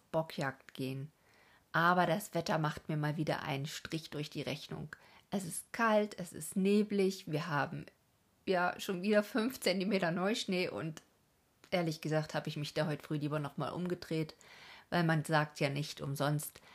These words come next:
„Jagt der Wind, bleibt der Jäger zu Hause.“ Damit uns die Zeit bis zur nächsten Jagd nicht zu lang wird, habe ich mir gedacht, ich mache heute mal eine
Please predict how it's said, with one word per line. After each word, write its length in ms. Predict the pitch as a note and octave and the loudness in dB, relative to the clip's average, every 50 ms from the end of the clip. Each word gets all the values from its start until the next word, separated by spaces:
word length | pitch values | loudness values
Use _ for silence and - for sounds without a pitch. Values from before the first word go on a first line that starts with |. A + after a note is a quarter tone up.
| - - _ | -20 -8 _
„Jagt 340 | - G3+ A#3 B3 B3 - - | 4 6 6 6 4 0 -2
der 160 | E3+ E3 D#3+ | -2 2 4
Wind, 320 | G3 G3+ G3+ G#3 G#3 - - - - - - - - _ _ - | 6 6 6 6 4 2 -4 -18 -20 -20 -20 -20 -20 _ _ 0
bleibt 320 | - A#3 A3+ A3 A3 - | 4 6 6 6 6 4
der 100 | E3 D#3 | 4 4
Jäger 260 | D3 D3 C#3+ D3+ D3 | 4 4 4 2 0
zu 200 | D3 - D#3+ C#3+ | 0 0 -2 0
Hause.“ 400 | C#3+ D3 D3+ D3+ C#3+ C#3 C#3 D#3 - _ _ _ _ _ _ _ _ _ _ _ _ _ _ _ _ _ _ _ _ _ _ _ _ - | 2 2 2 2 0 -2 -6 -6 -10 _ _ _ _ _ _ _ _ _ _ _ _ _ _ _ _ _ _ _ _ _ _ _ _ 2
Damit 420 | G#3 G#3+ A3 A#3+ C#4+ C#4+ - - | 2 4 6 4 4 2 0 -4
uns 380 | - - G3+ G3+ - - - - - _ _ _ _ - | -2 0 0 0 0 -2 -4 -6 -14 _ _ _ _ -6
die 140 | F3 D#3 D#3 | -6 -6 -6
Zeit 560 | - - - G#3 G#3 G#3 F3 D#3+ D#3+ - - - _ _ _ _ | -6 -2 2 4 6 6 6 4 0 -4 -16 -20 _ _ _ _
bis 300 | - A#3 A3 A3 - - | 4 4 4 2 -2 -4
zur 140 | - - E3 | -2 0 0
nächsten 500 | E3 E3 E3 D#3+ D#3 - - - - D#3 | 2 2 2 0 -2 -4 -8 -6 -2 0
Jagd 460 | D3+ D#3+ E3 E3 D#3 D3+ - - - | 0 2 4 4 2 2 0 -4 -6
nicht 200 | E3+ D#3 - - | -6 -6 -6 -4
zu 80 | - E3 | -2 0
lang 320 | E3+ E3 D#3+ F3+ F#3+ G3 | 2 2 4 2 2 2
wird, 280 | G3 F#3 F#3+ F#3+ - - - - - - - - - - - - | 2 0 0 0 -4 -10 -20 -20 -20 -20 -20 -20 -20 -4 0 2
habe 140 | C4+ C4 | 4 4
ich 100 | B3 - | 2 2
mir 140 | A3 G3 F3+ | 2 2 2
gedacht, 360 | F#3 E3+ D#3+ E3 F3 - - - | 2 2 2 0 0 -2 -4 -10
ich 180 | - F#3 - - | -10 -10 -6 -4
mache 220 | D#3+ D3+ D3+ - | -4 -4 -4 -2
heute 160 | E3 D#3 D3+ - | -4 -4 -4 -2
mal 160 | D#3+ D3+ D3 | -2 -2 -2
eine 300 | - - - C#3 C#3+ C#3+ | -2 -4 -4 -4 -4 -6